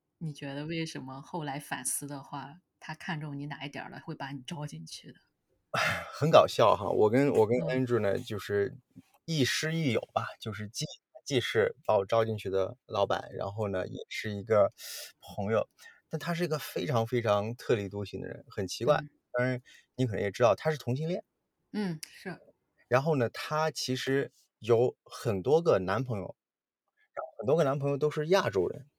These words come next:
Speaker 1: <laughs> 嗯。
Speaker 2: <laughs> 所以我跟他经常开玩笑嘛，
Speaker 1: 嗯哼。
Speaker 2: 经常开玩笑，他当时是说，我说：“你是不是因为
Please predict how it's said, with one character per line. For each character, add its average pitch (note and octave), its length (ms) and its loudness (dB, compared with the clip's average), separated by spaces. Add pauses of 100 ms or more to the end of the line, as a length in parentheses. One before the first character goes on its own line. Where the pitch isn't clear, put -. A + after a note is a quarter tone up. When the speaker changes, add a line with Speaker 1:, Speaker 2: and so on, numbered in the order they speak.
(100)
Speaker 1:
<laughs> - 1120 -10
嗯。 E3+ 140 -6 (140)
Speaker 2:
<laughs> - 140 -20
所 - 320 10
以 G#3+ 120 12
我 B2 180 12
跟 F3+ 120 10
他 G3+ 140 10
经 F#3 140 6
常 G#3 120 10
开 G3 200 12
玩 G3+ 160 12
笑 B3+ 220 4
嘛， F3 180 -4 (160)
Speaker 1:
嗯 D3+ 80 -10
哼。 C#3+ 180 -8 (120)
Speaker 2:
经 F#3+ 100 2
常 G3+ 80 8
开 - 100 -6
玩 A3 140 8
笑， A#3 240 6
他 D#3+ 80 2
当 E3+ 160 8
时 E3 240 0
是 E3+ 180 2
说， E3 340 4 (520)
我 A2+ 120 4
说 D3 200 4
：“你 G#2+ 140 -4
是 - 160 4
不 E3+ 80 4
是 E3 120 0
因 F3 120 4
为 F3 200 6